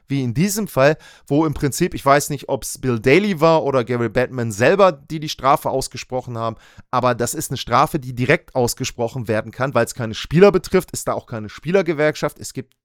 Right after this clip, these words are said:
zwar eine Coaches-Vereinigung, aber es gibt jetzt auch meines Wissens nach nicht irgendwelche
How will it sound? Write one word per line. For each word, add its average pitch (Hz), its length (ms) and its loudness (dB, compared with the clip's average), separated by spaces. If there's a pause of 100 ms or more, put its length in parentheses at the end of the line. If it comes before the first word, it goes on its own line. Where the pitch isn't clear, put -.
(320)
zwar 120 460 4
eine 117 240 0
Coaches-Vereinigung, 160 1040 -4
aber 120 140 -4
es 113 100 -8
gibt - 160 -10
jetzt - 160 -14
auch - 240 -6 (460)
meines 127 400 0
Wissens 156 340 -2
nach 135 280 -2
nicht 147 380 -6
irgendwelche 135 800 -2